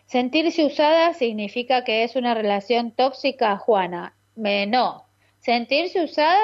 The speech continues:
tendrás que ver primero en qué te sentís usada y puede ser diseño también, ¿sí? Puede ser un diseño que en mi casa me dijeron que,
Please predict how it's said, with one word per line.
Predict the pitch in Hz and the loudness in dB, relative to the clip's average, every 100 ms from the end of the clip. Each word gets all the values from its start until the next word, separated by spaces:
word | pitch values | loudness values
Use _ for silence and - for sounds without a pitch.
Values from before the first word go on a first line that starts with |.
| 403 | 0
tendrás | 269 226 233 | -4 -2 -4
que | 233 220 | -2 -2
ver | 240 240 | -2 -2
primero | 220 247 359 | -2 0 0
en | 359 | -2
qué | - 240 | -2 -2
te | 202 | -2
sentís | 190 190 196 | -6 -8 -8
usada | 190 190 226 247 311 359 | -8 -2 2 2 2 2
y | 254 214 | 0 -4
puede | 214 208 208 | 0 0 2
ser | 226 226 | -2 0
diseño | 277 277 233 196 180 | -2 0 0 -2 -6
también, | 175 170 170 170 | -6 -8 -10 -12
¿sí? | - 226 262 | -4 0 2
Puede | 262 208 | 2 2
ser | 208 220 | 2 -4
un | 214 | 0
diseño | 214 202 240 254 285 285 | -2 0 0 2 0 2
que | 233 220 | 2 2
en | 240 | 2
mi | 220 202 | -2 -2
casa | 214 214 240 | -2 0 -4
me | 220 | -4
dijeron | 208 233 233 254 254 | -4 0 2 2 0
que, | 214 214 247 | 2 4 2